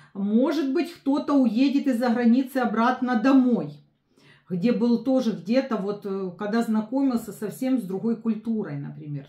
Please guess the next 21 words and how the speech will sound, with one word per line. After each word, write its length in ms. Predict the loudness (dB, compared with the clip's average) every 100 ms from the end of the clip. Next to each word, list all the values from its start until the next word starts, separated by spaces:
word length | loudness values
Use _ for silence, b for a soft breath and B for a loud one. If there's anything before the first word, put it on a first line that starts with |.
| -6
Тоже 360 | -2 -2 -4 -12
такое 380 | -16 -12 -8
может 320 | -4 -6 -6 -10
быть. 280 | -12 -16 -20 b b b b _
Кто-то, 520 | -8 -4 -2 -2 -2
может 300 | 0 -2 0
быть, 160 | -2 0
вернётся 600 | 4 4 2 0 -2 -2
из 140 | -2 0
дальнего 460 | 0 2 2 2
путешествия 880 | -2 -4 -6 -4 -2 -2 -4 -4 -2
домой, 500 | 0 -2 0 0 -2
в 80 | -4
котором, 460 | -10 -4 0 0 0
в 40 |
принципе, 540 | 0 0 0 -4 -6 -4
было 260 | -2 0 2
ему 240 | 2 0
сложно 520 | -2 -2 0 0 0
и 120 | -2 -2
тяжело. 680 | -6 -2 -2 0 -2 -4 -12